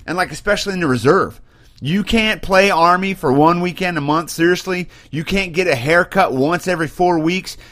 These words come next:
You can't wear your freaking boots right? You can't learn how to wear your dress uniform? Come on, Sergeant First Class, you don't know how to assemble your freaking uniform? All right, females, can you at least, like, make it look somewhat decent?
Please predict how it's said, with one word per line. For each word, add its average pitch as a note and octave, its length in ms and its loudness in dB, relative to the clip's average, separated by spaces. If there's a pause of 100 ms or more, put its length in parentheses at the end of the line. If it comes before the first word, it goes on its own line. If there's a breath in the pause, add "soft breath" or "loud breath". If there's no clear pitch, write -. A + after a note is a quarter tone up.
You E3 160 -6
can't F#3+ 340 -4
wear E3 240 2
your E3 140 0
freaking D3+ 440 -6
boots E3+ 300 4
right? F#3+ 320 0 (520 soft breath)
You D#3+ 160 -6
can't G#3+ 420 -6
learn F3+ 440 0
how F3+ 160 0
to F3 80 0
wear F3+ 160 2
your D#3+ 140 2
dress D#3+ 340 -2
uniform? F#3+ 400 -4
Come G3 140 -6
on, G3 240 0 (160 soft breath)
Sergeant D3 560 2
First E3 320 0
Class, D#3+ 400 0
you F3+ 60 -8
don't F3+ 120 -6
know E3+ 60 -6
how F3 140 -2
to E3 100 0
assemble F3 420 -4
your B2 120 -4
freaking F#3 400 -4
uniform? F#3+ 580 -4 (400 soft breath)
All F#3+ 100 4
right, G#3 160 4
females, F3 640 -2
can F#3 160 -6
you D#3 140 2
at C#3 80 -4
least, F#3 260 -2
like, C#3 160 0
make D#3+ 240 -2
it C3+ 100 -2
look C3+ 300 2
somewhat F#3 520 -2
decent? G3 460 -4